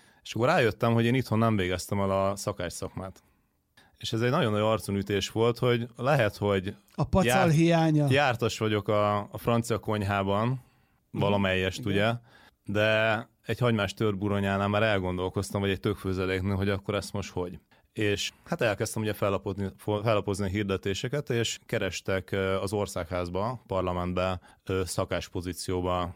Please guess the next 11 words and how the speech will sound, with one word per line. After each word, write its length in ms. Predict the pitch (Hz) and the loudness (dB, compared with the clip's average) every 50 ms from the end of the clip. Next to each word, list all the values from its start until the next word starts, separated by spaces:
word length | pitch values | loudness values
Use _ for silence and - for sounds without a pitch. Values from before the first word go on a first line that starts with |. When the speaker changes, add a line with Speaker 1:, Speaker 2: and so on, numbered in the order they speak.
| _ - | _ -10
Speaker 1:
kollégákat. 680 | - 90 87 87 87 92 95 - 104 - 101 95 - - _ _ - - - - - _ - | -8 -6 -6 -6 -6 -6 -6 -8 -8 -8 -10 -10 -12 -16 _ _ -20 -20 -20 -20 -20 _ -8
És 180 | 113 - - | -6 -4 0
én, 340 | 127 123 120 120 123 120 120 120 - | 0 2 2 2 0 -2 -4 -6 -8
és 160 | - 127 - | -6 -4 -2
én 60 | 131 | 0
ott 120 | 135 135 110 | 0 0 0
sajátítottam 640 | - - 95 92 90 - 95 - 98 - - 101 95 | 0 0 -2 -2 -2 -2 -4 -4 -4 -4 -4 -2 -2
el 60 | 95 | 0
a 40 | 95 | 0
magyar 340 | 95 92 90 87 87 87 92 | 0 -2 -2 -2 -2 -4 -4
konyhát. 540 | - 101 98 90 80 82 85 82 - - | -4 -4 -4 -4 -4 -8 -10 -12 -14 -20